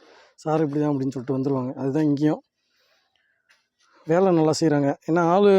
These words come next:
நாலு ஆளா வந்திருந்தாங்கன்னா, இன்னும் ஒரு மணி நேரம் முன்னாடி முடிச்சிருக்கலாம். அவ்வளவுதான். வேலை நல்லா திருப்தியா இருக்கு. நீங்களும் பாருங்க எப்படி இருக்குன்னு. இருட்ட போகுது. அதனால தான் வீடியோ இருட்டிடுச்சுன்னா இதுவா இருக்கும்ட்டு எடுத்துட்டு இருக்கேன்.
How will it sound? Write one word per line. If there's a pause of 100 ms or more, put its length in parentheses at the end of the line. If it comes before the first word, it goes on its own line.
நாலு
ஆளா
வந்திருந்தாங்கன்னா, (520)
இன்னும்
ஒரு
மணி
நேரம்
முன்னாடி
முடிச்சிருக்கலாம்.
அவ்வளவுதான். (160)
வேலை (200)
நல்லா
திருப்தியா
இருக்கு.
நீங்களும்
பாருங்க
எப்படி
இருக்குன்னு. (4000)
இருட்ட
போகுது. (140)
அதனால
தான் (340)
வீடியோ (1200)
இருட்டிடுச்சுன்னா
இதுவா
இருக்கும்ட்டு
எடுத்துட்டு
இருக்கேன்.